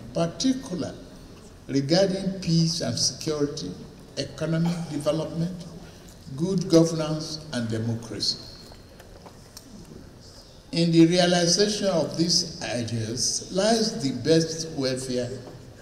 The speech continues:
and future of our continent and its people. Your Excellencies, this world and our world is a continent in transition.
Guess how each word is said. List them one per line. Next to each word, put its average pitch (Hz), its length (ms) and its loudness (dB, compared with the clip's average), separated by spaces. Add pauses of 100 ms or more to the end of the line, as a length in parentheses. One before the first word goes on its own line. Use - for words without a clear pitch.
(300)
and 120 160 -4
future 123 400 -2
of 123 340 -2
our 104 200 -4 (100)
continent 107 720 -4 (240)
and 101 160 -8
its 98 300 -6
people. - 340 -12 (1800)
Your 135 180 2
Excellencies, - 960 -2 (1700)
this 170 240 -2
world 156 540 -6 (1500)
and 127 180 -4
our 117 260 -2
world 120 540 -6 (1080)
is 135 160 -4
a - 240 -2
continent 139 640 2
in 107 180 -6
transition. 104 720 -6